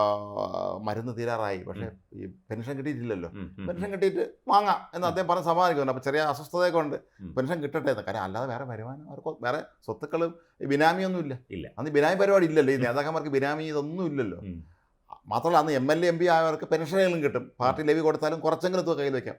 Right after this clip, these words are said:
Speaker 2: ഉം.
Speaker 1: ജീവിതത്തിൽ ഒരിക്കലും ആവാതെ പോയ എത്ര പേരുടെ ഇതൊന്നും അല്ലാതെ
Speaker 2: അതെ.
Speaker 1: അവരങ്ങനെ ജീവിച്ചാണ്. മാത്രമല്ല ഇവരുടെ പലരുടെയും മക്കളെയും ഈ പിന്നെ ഈ എന്താണ്, ഏഹ്, ഈ, ഉം, വിദേശത്തുള്ള പ്രവാസി മലയാളികൾ മുതലാളിമാരെ കമ്പനി ജോലിയും വാങ്ങിച്ചു കൊടുത്തിട്ടില്ല.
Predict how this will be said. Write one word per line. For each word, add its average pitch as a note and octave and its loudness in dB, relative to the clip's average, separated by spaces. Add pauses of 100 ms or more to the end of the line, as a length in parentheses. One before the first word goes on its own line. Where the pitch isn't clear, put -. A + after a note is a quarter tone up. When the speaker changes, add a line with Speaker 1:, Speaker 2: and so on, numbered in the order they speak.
Speaker 2:
ഉം. F#2 -10
Speaker 1:
ജീവിതത്തിൽ C3 0
ഒരിക്കലും C#3 2
ആവാതെ C#3 4
പോയ C#3+ -2
എത്ര C3 -4
പേരുടെ A2+ -4
ഇതൊന്നും A2 -6
അല്ലാതെ F#2 -4
Speaker 2:
അതെ. D#2+ -12
Speaker 1:
അവരങ്ങനെ D3 -14 (340)
ജീവിച്ചാണ്. D3 0
മാത്രമല്ല C#3 0
ഇവരുടെ E3+ 4
പലരുടെയും E3+ 4
മക്കളെയും E3 4 (420)
ഈ D#3+ 4
പിന്നെ D#3 2
ഈ D3 0 (120)
എന്താണ്, D3 4 (340)
ഏഹ്, C#3 0
ഈ, D3 2
ഉം, A#2+ -8 (300)
വിദേശത്തുള്ള D3 4 (260)
പ്രവാസി D3 4
മലയാളികൾ D3 6
മുതലാളിമാരെ C#3+ 4
കമ്പനി C#3 0
ജോലിയും C#3+ 4
വാങ്ങിച്ചു C3+ -2
കൊടുത്തിട്ടില്ല. G#2+ -8